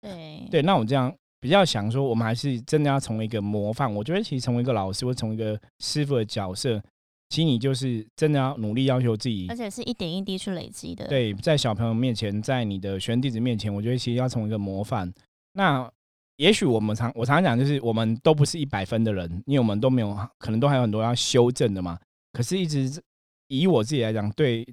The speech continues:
Speaker 2: 当老师的这个身份，我们常讲老师就是传道授业解惑。对，我自诩自己，自己在这三个部分是还蛮认真的。
Speaker 1: 嗯。
Speaker 2: 我觉得我是可以跟神明讲说，我的确是很认真在传道授业解惑，吼，这个我是非常有自信的。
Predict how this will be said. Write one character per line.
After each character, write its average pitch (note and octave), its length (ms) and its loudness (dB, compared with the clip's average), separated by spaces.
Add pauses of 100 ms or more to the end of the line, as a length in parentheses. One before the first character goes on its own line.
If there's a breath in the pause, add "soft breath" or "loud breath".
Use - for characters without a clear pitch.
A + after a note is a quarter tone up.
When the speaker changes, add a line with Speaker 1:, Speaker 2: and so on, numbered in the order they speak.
Speaker 2:
当 D#3+ 180 2
老 G#2+ 160 0
师 G2+ 120 -2
的 A#2 60 0
这 A#2+ 80 -2
个 A2+ 60 2
身 A2+ 260 -2
份， A2+ 140 2
我 G#2 60 -2
们 G#2 100 -2
常 A2 220 0
讲 G#2 220 -2
老 G2 100 -2
师 G#2+ 160 -6
就 A#2 80 0
是 A2 300 -4 (340 soft breath)
传 A#2+ 240 2
道 D3+ 160 6
授 C#3 220 2
业 C3+ 160 4
解 F#2+ 240 -6
惑。 F2+ 320 -4 (400 soft breath)
对， D3+ 120 2
我 G#2+ 140 2
自 C3 160 -6
诩 F#3+ 120 -2 (120)
自 C#3 80 -8
己， C#3+ 260 -2
自 - 120 0
己 C3+ 100 4
在 B2+ 140 2
这 C3+ 120 2
三 C3+ 180 0
个 B2+ 60 4
部 A#2+ 140 -2
分 A#2+ 160 2
是 A#2+ 140 -2
还 G#2+ 180 -2
蛮 G2+ 200 -2 (180)
认 C#3 180 8
真 G#2+ 260 2
的。 F#2 280 0
Speaker 1:
嗯。 F#3+ 400 -8
Speaker 2:
我 A2+ 80 -4
觉 B2 80 2
得 C#3 80 6
我 A#2+ 100 2
是 C3+ 280 -2 (100)
可 C3 120 -2
以 A2+ 80 0
跟 A#2 220 -2
神 G#2 160 -6
明 G#2 100 -2
讲 F#2+ 140 -4
说， A#2 160 -2
我 G#2+ 100 0
的 A2 140 -6
确 B2+ 160 0
是 B2 140 -2
很 G#2 120 0
认 G#2+ 120 -2
真 A2+ 100 0
在 A#2 100 0
传 G#2+ 240 -4
道 A2+ 160 0
授 A2 240 0
业 A2 160 2
解 F#2 300 -4
惑， F#2+ 380 -2
吼， G2+ 180 -4
这 A#2 160 -8
个 B2 100 2
我 G2+ 80 0
是 A#2+ 140 -4
非 B2+ 60 2
常 A2+ 120 2
有 F#2 120 -2
自 A#2+ 280 -2
信 G#2+ 280 -2
的。 F#2 140 -4